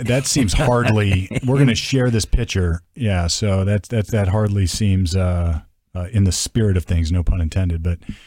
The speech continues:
Speaker 1: you know, I think what you're gonna see is a lot of stuff opening up, a lot of people out drinking again, a lot of people out partying again. And, uh, you know what I did notice, uh, about a week ago as I was driving in on three fifteen,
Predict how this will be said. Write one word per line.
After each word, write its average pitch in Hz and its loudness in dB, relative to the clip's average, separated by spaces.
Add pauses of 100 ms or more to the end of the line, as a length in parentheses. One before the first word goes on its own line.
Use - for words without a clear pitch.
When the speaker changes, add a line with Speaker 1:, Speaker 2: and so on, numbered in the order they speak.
(280)
Speaker 1:
you 156 0
know, 139 2
I 135 2
think 156 0
what 139 0
you're 131 2
gonna 120 2
see 127 2
is 107 2
a 104 2
lot 113 2
of 113 -2
stuff 117 -2
opening 117 0
up, 139 0
a 104 0
lot 107 2
of 98 -4
people 107 -2
out 110 -2
drinking 123 2
again, 113 0
a 101 0
lot 104 0
of 95 -6
people 104 -2
out 98 -2
partying 120 2
again. 107 0 (460)
And, 107 2
uh, 101 2
you 127 0
know 151 2
what 120 2
I 110 2
did 110 0
notice, 110 0 (300)
uh, 95 -4
about 101 0
a 95 2
week 107 0
ago 87 0 (180)
as 95 -2
I 95 0
was 87 0
driving 95 2
in 92 2
on 90 0
three 104 0
fifteen, 92 0